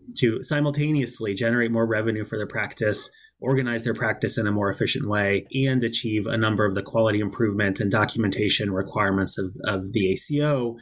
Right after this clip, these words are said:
which can open up other revenue opportunities for them downstream.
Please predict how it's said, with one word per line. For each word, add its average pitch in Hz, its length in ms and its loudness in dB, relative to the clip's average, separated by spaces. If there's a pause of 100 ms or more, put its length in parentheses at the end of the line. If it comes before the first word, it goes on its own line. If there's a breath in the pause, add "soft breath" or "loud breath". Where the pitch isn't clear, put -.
(220 loud breath)
which - 200 0
can 113 120 0
open 104 240 0
up 101 200 -2
other 101 280 2
revenue 95 380 0
opportunities 95 540 -2
for - 120 -4
them - 160 0
downstream. - 720 0